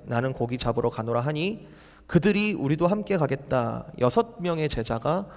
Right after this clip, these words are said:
함께 동조해서 총 일곱 명의 제자가 다시 배를 타러 나가는 거죠. 열두 명 중에 일곱 명, 아니, 열한 명 중에 일곱 명이,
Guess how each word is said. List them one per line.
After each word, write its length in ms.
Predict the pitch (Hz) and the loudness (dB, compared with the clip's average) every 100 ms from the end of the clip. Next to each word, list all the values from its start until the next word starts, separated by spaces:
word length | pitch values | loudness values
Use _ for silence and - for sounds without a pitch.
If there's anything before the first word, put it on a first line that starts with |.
| - - _ | -20 -20 _
함께 420 | 160 160 156 135 | -4 -4 -2 -4
동조해서 1000 | 120 123 139 143 143 123 - 113 113 113 - | -2 -2 -2 0 2 0 0 0 0 -4 -2
총 240 | - 196 | 0 2
일곱 320 | 123 139 190 | 4 4 4
명의 280 | 196 180 165 | 2 0 0
제자가 540 | 139 113 113 127 208 220 - - - - | 0 0 0 2 0 0 -14 -20 -20 -8
다시 360 | - 113 - | 0 0 0
배를 280 | 120 117 139 | 0 2 2
타러 220 | 143 127 120 | 2 -2 -2
나가는 340 | 113 120 120 | -4 -4 -6
거죠. 340 | 110 - - - - - _ - - - - - - | -10 -10 -14 -16 -20 -20 _ -20 -20 -20 -20 -6 2
열두 260 | 143 170 | 4 4
명 160 | 226 214 | 4 4
중에 180 | 175 165 | 2 2
일곱 200 | 131 131 | 2 2
명, 160 | 120 | 2
아니, 200 | 107 135 | 2 2
열한 300 | 120 143 208 | 6 6 6
명 220 | 214 202 175 | 2 0 0
중에 240 | 151 139 | -2 0
일곱 240 | 135 151 | 0 0
명이, 480 | 156 117 113 117 120 | 0 -2 -4 -6 -8